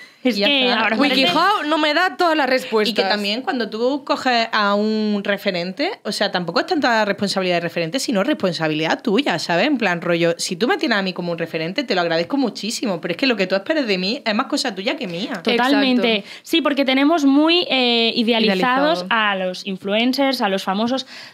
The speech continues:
Speaker 1: Al final, todos somos humanos, cometemos errores, mm, ya está.
Speaker 2: Yo no, a mí seguidme, yo soy genial.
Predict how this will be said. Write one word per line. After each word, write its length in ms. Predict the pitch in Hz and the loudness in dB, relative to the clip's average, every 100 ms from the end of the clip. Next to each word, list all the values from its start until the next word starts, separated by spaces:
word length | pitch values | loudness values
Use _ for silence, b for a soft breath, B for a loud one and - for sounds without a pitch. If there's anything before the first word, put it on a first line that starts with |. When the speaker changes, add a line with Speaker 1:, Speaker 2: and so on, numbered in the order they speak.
| - 240 | 0 2
Speaker 1:
Al 120 | 208 | 2
final, 480 | 220 233 247 294 285 | 2 2 2 0 0
todos 220 | 226 220 | 0 0
somos 340 | 202 214 196 - | 0 0 -2 -2
humanos, 680 | 202 202 233 269 294 294 - | 0 2 2 2 2 0 -2
cometemos 480 | 214 196 214 202 196 | -2 0 2 2 0
errores, 540 | 185 208 240 269 262 | 0 2 2 0 -2
mm, 380 | 190 180 170 160 | -8 -6 -4 -4
ya 140 | 160 | -4
está. 340 | 160 - 170 - _ _ _ _ _ _ | -6 -6 -10 -10 _ _ _ _ _ _
Speaker 2:
Yo 180 | 190 233 | -2 0
no, 120 | 190 | 2
a 40 | 160 | 0
mí 120 | 180 | -2
seguidme, 400 | - 180 165 165 | -4 -6 -6 -6
yo 80 | 170 | -6
soy 160 | 202 | -8
genial. 360 | - 156 160 | -10 -8 -8